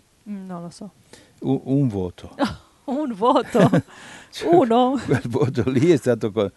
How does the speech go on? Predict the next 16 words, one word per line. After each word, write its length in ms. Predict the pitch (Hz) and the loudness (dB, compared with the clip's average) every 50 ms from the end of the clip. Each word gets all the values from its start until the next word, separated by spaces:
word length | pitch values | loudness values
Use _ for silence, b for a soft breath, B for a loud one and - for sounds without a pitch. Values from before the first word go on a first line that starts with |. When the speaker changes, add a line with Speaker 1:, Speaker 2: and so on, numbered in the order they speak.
| b b b b - | b b b b -4
Speaker 2:
responsabile 800 | 104 107 110 98 - 117 113 98 - - 120 123 135 147 143 110 | 0 0 0 0 0 -2 -2 -2 0 2 2 2 2 2 -2 -2
per 140 | 107 110 101 | -2 -2 -2
la 120 | 98 92 | -2 -4
seconda 380 | - - 95 92 104 98 95 92 | -6 -6 -8 -6 -6 -6 -6 -6
guerra 220 | 87 92 92 90 | -6 -8 -8 -8
mondiale. 440 | 87 87 85 85 85 87 - - - | -8 -10 -10 -10 -10 -10 -10 -10 -10
Speaker 1:
Ai, 80 | - | -8
Speaker 2:
Eh, 20 | - | -8
beh, 160 | - 92 92 87 | -6 -6 -6 -6
Speaker 1:
ai, 140 | 87 90 87 | -8 -10 -10
Speaker 2:
la 80 | 90 101 | -10 -8
Speaker 1:
ai, 60 | 90 | -6
Speaker 2:
seconda 280 | 90 110 120 120 113 | -4 -2 0 0 0
Speaker 1:
ai. 40 | 110 98 | 0 -2
Speaker 2:
guerra 140 | 98 92 | -4 -4
mondiale. 460 | 90 87 85 85 95 98 98 - - | -6 -8 -12 -16 -20 -20 -20 -20 -20